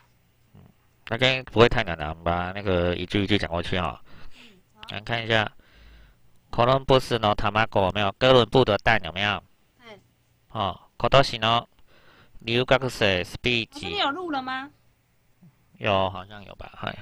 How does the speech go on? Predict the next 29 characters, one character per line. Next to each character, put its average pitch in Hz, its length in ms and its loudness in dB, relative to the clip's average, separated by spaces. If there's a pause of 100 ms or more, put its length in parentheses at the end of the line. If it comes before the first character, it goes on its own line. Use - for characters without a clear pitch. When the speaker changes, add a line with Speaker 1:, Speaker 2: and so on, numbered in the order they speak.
(960)
Speaker 1:
OK - 240 -14
哦， - 180 -6 (720)
今 143 240 4
年 120 220 6
的 113 340 10 (460)
留 117 200 8
学 113 220 6
生 113 360 8
speech 110 440 2
什 98 80 -2
么 87 120 -2 (580)
演 107 200 -6
讲 107 180 -2
有 82 60 -10
没 90 100 -2
有？ 104 240 4 (680)
Contest 117 600 6
是 113 120 0
比 82 160 -4
赛， 104 260 4
day 101 340 4
在 107 200 4
这 107 80 0
个 98 80 2
比 90 160 -12
赛 95 160 2
有 82 80 0
没 85 120 -4
有？ 101 240 4